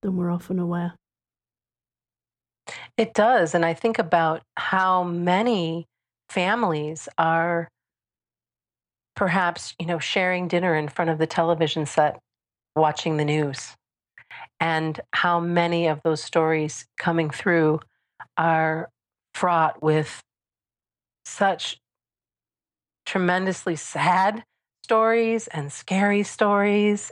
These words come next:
Speaker 2: and whether it's the, um, political arena, whether it's the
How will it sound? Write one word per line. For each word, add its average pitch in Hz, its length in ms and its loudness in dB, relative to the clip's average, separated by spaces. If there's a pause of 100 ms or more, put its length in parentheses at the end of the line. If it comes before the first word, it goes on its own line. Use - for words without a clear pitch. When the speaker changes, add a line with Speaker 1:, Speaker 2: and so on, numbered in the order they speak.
(140)
Speaker 2:
and 151 460 0 (280)
whether 165 380 4
it's 147 240 -4 (260)
the, 156 400 4
um, 139 400 0 (300)
political 202 640 4
arena, 185 600 2
whether 151 360 2
it's - 360 -4 (640)
the 147 640 0